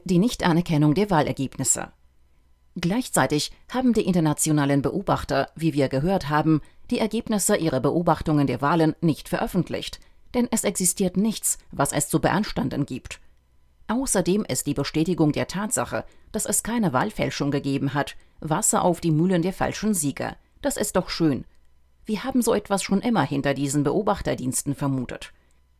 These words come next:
Aber inzwischen verbergen sie im Rahmen der neuen Dreistigkeit nicht einmal mehr ihre Interessen und wahren Ziele. Die E U entlarvt sich selbst auf glänzende Weise. Die Formel,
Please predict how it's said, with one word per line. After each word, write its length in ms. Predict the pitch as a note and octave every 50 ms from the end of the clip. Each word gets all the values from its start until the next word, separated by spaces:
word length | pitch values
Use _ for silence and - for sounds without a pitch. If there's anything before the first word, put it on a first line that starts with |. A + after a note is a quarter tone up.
| _ _ _
Aber 300 | - G#3+ A#3+ A#3+ A#3+ -
inzwischen 460 | - A3+ - - A#3 A#3+ - A#3 G#3+
verbergen 500 | - - G3 E3+ E3 E3 F#3+ G3 F3+ D#3+
sie 200 | C#3+ - D3 -
im 100 | - D3+
Rahmen 320 | C#3+ C#3 D3 D#3+ E3+ E3 D3
der 120 | D#3 D3+
neuen 280 | C#3+ C#3+ C#3+ D#3 D#3+ D3
Dreistigkeit 800 | - - D3+ F#3+ - - D#3+ D3 - - - C#3 C#3 D3+ - - - _ - -
nicht 260 | A#3+ C4 - - -
einmal 260 | G3+ F#3 F3+ F3 E3
mehr 280 | D3+ D#3 E3 F3+ F#3 -
ihre 160 | D3 C3+ C#3
Interessen 640 | - - C#3+ - D3 C#3 D#3+ F3 F3 - - G3+
und 200 | G#3 A#3 A3 -
wahren 300 | D3 C#3 C3+ C3 F#3 A3+
Ziele. 440 | - - - C#3+ B2 - - - - - - _ _ _ _ _ _ _ _ _ _ - - - -
Die 280 | G3 A3+ A#3+ - B3+
E 60 | A#3+ -
U 200 | B3 B3 A#3+ - -
entlarvt 480 | - C3+ - - D3 D3+ F3+ F3+ -
sich 180 | - E3 D3 -
selbst 400 | - E3+ F#3+ F#3+ - - - -
auf 200 | G3+ A3+ A3 -
glänzende 500 | - D3 C3 B2+ - - F3+ G3 G#3+ F3+
Weise. 400 | C#3+ B2 B2+ - - - A2+ - - - _ _ - - _ - -
Die 100 | F#3+ E3
Formel, 480 | - - - G3 A3 G#3 E3+ C#3 C#3